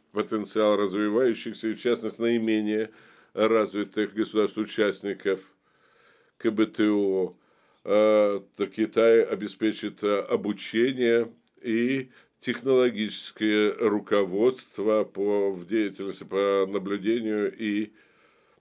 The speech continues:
э, мониторингу в области сельского хозяйства. Это,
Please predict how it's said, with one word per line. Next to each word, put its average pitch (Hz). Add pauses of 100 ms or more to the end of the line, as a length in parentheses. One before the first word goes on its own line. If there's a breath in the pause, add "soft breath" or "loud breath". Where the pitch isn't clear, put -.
(800)
э, 113
мониторингу 110
в 92
области 107
сельского 107
хозяйства. 98
Это, 104